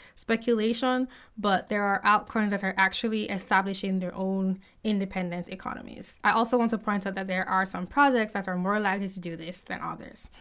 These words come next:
I think Ethereum was one of the first coins to break away from simply following Bitcoin's price movement. And that's because a lot of E R C twenty tokens were being created on it.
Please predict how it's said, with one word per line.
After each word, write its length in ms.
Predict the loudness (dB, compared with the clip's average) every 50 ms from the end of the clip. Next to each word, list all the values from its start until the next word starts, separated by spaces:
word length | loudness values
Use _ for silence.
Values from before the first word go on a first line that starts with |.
| -20 -20 -20 _ _
I 100 | -2 -2
think 280 | -2 0 -2 -2 -4 -4
Ethereum 800 | -8 -14 -8 -2 0 2 2 4 4 4 2 2 2 2 0 -2 -4 -12 -14 -8
was 300 | -2 0 2 2 2 2
one 200 | 2 2 2 2
of 120 | 0 0 -2
the 80 | -6
first 400 | -6 -2 0 0 0 0 -2 -6 -14 -20 -20 -20 -20 -20 -20 _ _ -6
coins 420 | -2 0 2 2 2 0 -2 -2
to 140 | 0 0 0
break 280 | 0 0 -2 -4 -2 -2
away 400 | -2 -2 -2 -2 -2 0 -2 -2
from 560 | -2 -2 0 0 2 2 2 0 0 -2 -2 -6 _ _ _ _ _ _ _ _ _ _ _
simply 280 | -4 -2 -2 -2 -2 -2
following 460 | 0 2 2 2 2 0 0 -2 -2
Bitcoin's 540 | -4 -6 -8 -8 -8 -8 -8 -6 -8 -10 -6
price 320 | -2 -2 -2 -2 -2 -4
movement. 500 | -4 -4 -4 -4 -4 -2 -2 -2 -2 -4 -8 -16 -20 -20 -18 -10 -4
And 100 | -2 -2
that's 120 | 0 0
because 300 | -2 0 2 2 4 4
a 60 | 4
lot 220 | 4 4 2 2 0
of 260 | 0 0 0 -2 -4 -4
E 100 | -4 -2
R 120 | -2 -2 -2
C 200 | -2 -4 -6 -6
twenty 380 | -6 -4 -2 -2 -2 -2 -4
tokens 520 | -4 -2 0 0 2 2 4 4 4 4 4
were 100 | 2 0
being 180 | 0 -2 -2 -2
created 380 | -2 -2 -2 -2 -2 -2 -4
on 180 | -4 -4 -4 -4
it. 220 | -4 -6 -8 -12